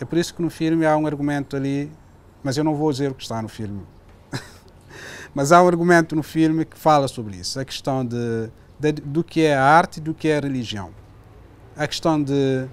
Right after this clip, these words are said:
ok, da divindade e da arte. Eu acho que só o artista ele mesmo poderia nos, eh, apresentar razões para o suicídio dele. Quer dizer, o Dudu Rodrigues não deixou nenhuma carta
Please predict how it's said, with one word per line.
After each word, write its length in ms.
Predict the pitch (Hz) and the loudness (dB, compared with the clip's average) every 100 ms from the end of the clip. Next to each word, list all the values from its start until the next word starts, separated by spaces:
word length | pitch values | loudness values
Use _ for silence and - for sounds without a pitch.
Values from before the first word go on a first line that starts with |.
| - - - - - | -16 -20 -20 -20 -10
ok, 260 | 147 147 | -4 -4
da 160 | 135 135 | -4 -6
divindade 920 | 127 156 151 165 151 156 156 156 - - - - - 135 | -4 -4 -2 2 6 8 6 2 -10 -16 -18 -18 -12 -2
e 60 | |
da 120 | 143 147 | 4 6
arte. 360 | 131 - - - - - - - - - - - - | 6 2 -12 -12 -14 -16 -16 -16 -16 -16 -16 -12 0
Eu 100 | 151 | 6
acho 220 | 160 - | 6 4
que 400 | 170 165 165 165 - - - | 2 4 6 4 -2 -16 -12
só 260 | - 190 185 | 0 6 8
o 80 | 175 | 6
artista 400 | - 185 - 170 | 2 -4 0 2
ele 140 | 160 | 2
mesmo 500 | 151 143 135 151 185 - - - - - - - - - - - - | 2 0 -2 -2 -4 -6 -16 -16 -18 -18 -18 -18 -18 -18 -16 -12 -4
poderia 640 | 156 160 160 160 156 151 | 2 4 6 6 6 4
nos, 420 | 151 151 139 - | 2 0 -2 -4
eh, 360 | 147 147 143 143 | -2 0 0 0
apresentar 560 | 139 139 143 139 147 139 | -2 -2 -4 0 0 0
razões 420 | 131 123 139 131 | -2 -2 -4 -4
para 200 | - 135 | -6 -6
o 40 | |
suicídio 480 | 127 135 127 131 131 | -6 -8 -8 -8 -6
dele. 240 | 151 147 92 - - | -2 -2 -4 -12 -16
Quer 100 | 98 | -14
dizer, 200 | 98 101 - - - - - - - - - | -14 -14 -16 -20 -20 -20 -20 -20 -20 -20 -12
o 280 | 139 143 147 | -6 -2 2
Dudu 220 | 160 185 | 4 6
Rodrigues 420 | 190 202 233 - | 6 4 2 2
não 160 | 214 202 | 0 2
deixou 320 | 185 - 196 | 0 2 0
nenhuma 260 | 190 202 190 | 2 0 0
carta 500 | 151 117 101 - | 2 0 -2 -16